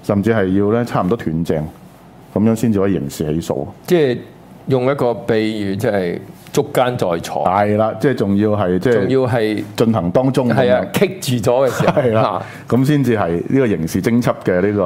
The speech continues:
Speaker 1: 標準，或者刑事起訴嘅標準。咁但係政治評論係講咩呢？我覺得係觀察。
Speaker 2: 嗯。
Speaker 1: 嗱，呢個觀點大家可以唔同意，甚至提出你哋嘅，即係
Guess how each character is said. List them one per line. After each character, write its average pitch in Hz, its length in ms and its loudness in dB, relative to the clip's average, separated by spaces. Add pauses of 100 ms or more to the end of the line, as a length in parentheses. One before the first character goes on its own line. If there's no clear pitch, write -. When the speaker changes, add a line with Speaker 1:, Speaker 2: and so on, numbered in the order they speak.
Speaker 1:
標 101 260 0
準， 85 160 -2
或 90 80 2
者 107 100 0
刑 87 180 0
事 87 140 -4
起 95 240 0
訴 82 140 0
嘅 - 20 -4
標 90 180 -2
準。 - 100 -4 (680)
咁 165 140 2
但 - 0 -
係 117 200 2 (220)
政 131 160 2
治 120 80 -2
評 98 180 -2
論 95 260 2
係 98 100 0
講 98 180 0
咩 120 180 2
呢？ 120 120 2
我 90 180 0
覺 104 80 -2
得 95 80 0
係 - 60 -8
觀 95 180 0
察。 87 200 -4 (440)
Speaker 2:
嗯。 104 280 -6
Speaker 1:
嗱， 104 120 2
呢 143 80 2
個 156 80 2
觀 151 280 0
點 120 160 0
大 107 80 2
家 107 80 -2
可 123 80 0
以 120 80 2
唔 80 120 -2
同 67 220 -6
意， 71 160 -6 (300)
甚 95 200 0
至 107 120 0
提 73 180 -4
出 120 180 -2
你 87 220 -2
哋 82 160 -2
嘅， 80 320 -2 (500)
即 127 100 0
係 90 200 2